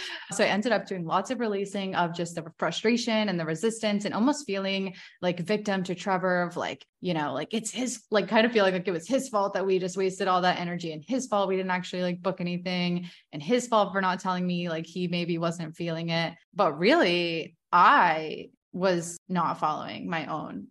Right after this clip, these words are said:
alignment. I chose to drain that energy because of my own story. And so anyways, I came back to <laughs> peace, you could say, like, let,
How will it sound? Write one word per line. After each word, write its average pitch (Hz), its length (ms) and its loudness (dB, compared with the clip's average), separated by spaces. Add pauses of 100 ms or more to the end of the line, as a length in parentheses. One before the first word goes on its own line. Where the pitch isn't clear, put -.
(120)
alignment. 156 500 0
I 208 300 6
chose 170 460 -10
to 185 120 -6
drain 143 500 -8 (200)
that 165 260 2
energy 165 500 -6
because 185 220 0
of 180 100 0
my 170 280 0
own 175 560 -4 (300)
story. - 380 -8 (140)
And 214 160 2
so 190 360 4 (220)
anyways, 165 460 0
I 180 160 4
came 190 380 -2
back 214 400 4
to 185 360 0 (300)
<laughs> - 260 -18
peace, - 480 -2
you 185 200 -6
could 180 220 -4
say, 151 240 0
like, 147 180 -6
let, 208 280 0